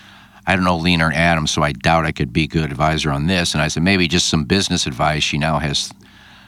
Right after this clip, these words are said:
thirty thousand OnlyFans subscribers, looking at seven million a year." And then she just said, "I, I think it would be better for her to connect with someone active in the space, the industry, and the content creation is a world, brand new world since I left.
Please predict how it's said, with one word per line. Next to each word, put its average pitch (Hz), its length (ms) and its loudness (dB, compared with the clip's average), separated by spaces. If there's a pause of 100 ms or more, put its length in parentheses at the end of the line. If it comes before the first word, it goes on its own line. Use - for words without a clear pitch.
(360)
thirty 98 260 2
thousand 87 480 2
OnlyFans 80 460 -2
subscribers, 78 600 0
looking 76 260 -4
at - 80 -8
seven 80 340 0
million 76 260 -2
a 71 40 -4
year." 87 420 0 (1000)
And 85 120 -2
then 87 100 0
she 92 160 -2
just 90 140 0
said, 85 160 2
"I, 80 140 0 (720)
I 82 120 0
think 95 140 2
it 92 40 0
would 87 40 2
be 87 100 4
better 90 260 2
for 82 160 -2
her 85 140 0
to 78 80 -4
connect 82 320 0
with 78 100 -2
someone 71 580 0
active 82 380 -2
in 69 80 -4
the 67 60 -4
space, 107 480 0
the 82 80 0
industry, 82 560 0
and 71 180 -4
the 65 80 -8 (140)
content 76 420 -2
creation 73 400 -2
is 67 80 -6
a 69 60 -4
world, 73 500 -4 (160)
brand 90 240 0
new 80 100 0
world 76 380 -2
since 71 240 -4
I 73 80 0
left. 85 380 0